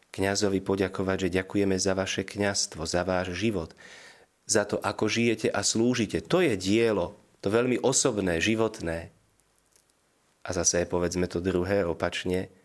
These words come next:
že ako aj my kňazi niekedy musíme obdivovať dielo viery, teda život viery v životoch ľudí. Neraz, keď sme preťažení povinnosťami a rozličnými,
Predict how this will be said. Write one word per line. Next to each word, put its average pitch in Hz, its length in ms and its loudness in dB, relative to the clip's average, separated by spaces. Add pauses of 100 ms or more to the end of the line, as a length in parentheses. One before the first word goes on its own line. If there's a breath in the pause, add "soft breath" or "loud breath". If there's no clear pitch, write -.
(800 soft breath)
že 90 160 0
ako 90 320 -2
aj 90 160 0
my 90 120 0
kňazi 101 440 -2
niekedy 87 320 0
musíme 90 400 0
obdivovať 95 720 0 (160)
dielo 107 560 2
viery, 90 480 0 (640)
teda 90 240 0
život 110 560 0
viery 90 720 0 (880)
v - 20 -8
životoch 98 540 0
ľudí. 78 480 -4 (1500)
Neraz, 98 240 2
keď 101 160 0
sme 95 80 4
preťažení 98 560 0
povinnosťami 95 800 0
a 85 80 0
rozličnými, 98 680 0